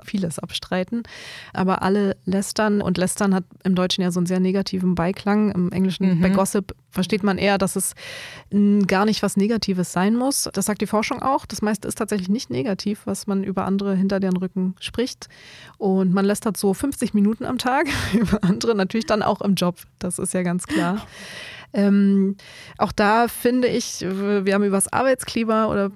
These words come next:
Speaker 1: Betriebsklima vorhin gesprochen, solange es keine Kultur des Lästerns gibt, sondern dass tatsächlich ein Austausch ist, sowohl über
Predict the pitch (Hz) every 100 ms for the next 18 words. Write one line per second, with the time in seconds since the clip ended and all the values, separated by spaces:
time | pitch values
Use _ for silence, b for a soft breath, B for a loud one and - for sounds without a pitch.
0 | - - 190 190 247 - - 226 214 214
1 | - 202 202 202 - - 202 202 202 190
2 | 190 196 190 190 208 226 - 190 - -
3 | 202 196 196 - 196 190 - 254 277 240
4 | 190 180 190 190 - 185 180 175 - -
5 | _ - 190 180 - - - - 185 190
6 | 190 185 - 190 - 190 180 185 196 202
7 | - 202 - 196 - - B B - 185
8 | 190 190 170 175 170 175